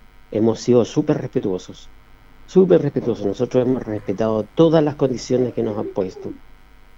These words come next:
Eh, me llama la atención y siempre lo digo, cómo juegan los demás, excepto el fútbol profesional, pero,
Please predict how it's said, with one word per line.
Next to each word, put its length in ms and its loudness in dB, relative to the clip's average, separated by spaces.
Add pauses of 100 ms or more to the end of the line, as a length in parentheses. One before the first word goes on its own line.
(120)
Eh, 240 -2
me 160 -2
llama 320 4
la 120 2
atención 440 2
y 60 4
siempre 260 -6
lo 100 2
digo, 360 0
cómo 180 -4
juegan 380 -2
los 120 -2
demás, 380 -4 (800)
excepto 360 -6
el 60 -6
fútbol 320 -4
profesional, 520 -2
pero, 220 -4